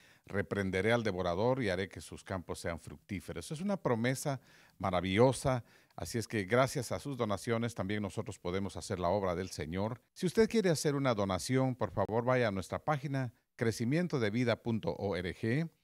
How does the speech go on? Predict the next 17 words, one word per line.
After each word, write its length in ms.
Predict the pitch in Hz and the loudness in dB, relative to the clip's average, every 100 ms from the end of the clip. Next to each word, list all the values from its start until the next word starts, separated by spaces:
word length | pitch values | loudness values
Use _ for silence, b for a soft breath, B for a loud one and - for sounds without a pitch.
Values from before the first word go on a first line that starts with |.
| B B B - | B B B 0
y 580 | 160 160 151 147 - | 6 8 6 4 2
encuentre 480 | 147 135 185 202 185 | -2 0 -2 0 0
el, 180 | 151 120 - | -2 -2 -2
el 240 | 127 117 | 2 4
link 240 | 131 156 | 4 2
que 220 | - 113 104 | 0 -2 2
dice 320 | 117 - 120 | 0 2 2
ahí 340 | 117 123 127 | 4 2 -2
Donation, 800 | - 101 104 117 127 170 175 180 - | -2 -2 2 2 0 -2 -4 -6 -4
ahí 180 | 98 95 | -4 0
puede 320 | 110 101 95 | 0 2 2
hacer 300 | 90 101 90 | 0 -2 -2
un 100 | 95 | -4
clic 420 | 139 151 151 - _ _ _ _ _ _ _ _ - - | 0 0 0 -12 _ _ _ _ _ _ _ _ -20 -2
y 160 | 165 170 | 2 2
se-, 320 | - - 156 147 | 0 -2 -2 0
seguidamente 840 | 185 170 170 160 139 - 139 127 | 2 6 6 6 2 2 0 -2